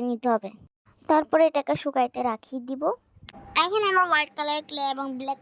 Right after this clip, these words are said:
কালার ক্লে নিব, তারপরে এগুলোকে ছোট ছোট গোল করে নিব অনেকগুলা। আমরা বড় একটা গোল বানিয়েছিলাম, এখানে আমরা ছোট ছোট গোলগুলা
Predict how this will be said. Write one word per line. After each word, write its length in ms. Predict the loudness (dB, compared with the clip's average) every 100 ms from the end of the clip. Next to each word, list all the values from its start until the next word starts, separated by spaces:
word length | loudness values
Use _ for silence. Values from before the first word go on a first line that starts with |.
| -6
কালার 240 | -6 -6 -8
ক্লে 140 | -4 -2 -2
নিব, 140 | -4 -2 -4 -6 _ -18 -16 -14 -10 2
তারপরে 340 | 4 4 2 0
এগুলোকে 280 | 2 2 2 0
ছোট 120 | -4 -2
ছোট 120 | 0 2 4
গোল 120 | 2 4
করে 140 | 2 2
নিব 100 | 2 4 2
অনেকগুলা। 440 | -2 -6 2 2 2 -2 -16 -12 -12 -4 4
আমরা 200 | 6 6 6 6
বড় 160 | 6 4
একটা 160 | 2 0 4
গোল 140 | 4 4
বানিয়েছিলাম, 680 | 2 2 2 0 0 2 2 0
এখানে 240 | 2 2 2
আমরা 160 | 2 0 0
ছোট 120 | 0 -2 -4
ছোট 120 | -2 4
গোলগুলা 380 | 4 4 2 2